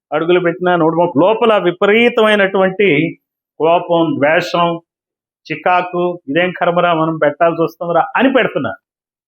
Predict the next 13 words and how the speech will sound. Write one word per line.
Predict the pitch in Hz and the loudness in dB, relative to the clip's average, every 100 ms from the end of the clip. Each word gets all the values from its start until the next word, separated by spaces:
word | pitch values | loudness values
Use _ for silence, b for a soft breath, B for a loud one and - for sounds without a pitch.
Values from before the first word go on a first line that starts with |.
| _ _ _ _ _ _ 135 | _ _ _ _ _ _ -4
అవునంటారు | 185 294 285 | -2 -2 0
కాదంటే | 175 113 110 139 | 0 -2 -6 -4
ఇందులో | 160 170 | 0 0
ఏమైనా | 151 | 2
డౌట్ | 143 151 156 | 2 2 0
ఉందంటారా? | 175 139 160 220 _ _ _ _ _ _ _ _ _ _ - | -2 -2 -4 -8 _ _ _ _ _ _ _ _ _ _ -2
So | 214 | 0
సావిత్రిబాయి | 226 185 202 226 233 254 240 240 | 2 2 2 0 0 2 4 4
పూలేకి | 233 233 233 233 - | 2 2 2 0 -4
ఇచ్చినా | 196 220 233 | -6 -2 0
సరే | 240 240 | 0 -2
తా-, | - - 180 190 175 - 208 | -4 -4 0 0 -2 -2 -4
తప్పట్లే, | 214 294 - | -2 -4 0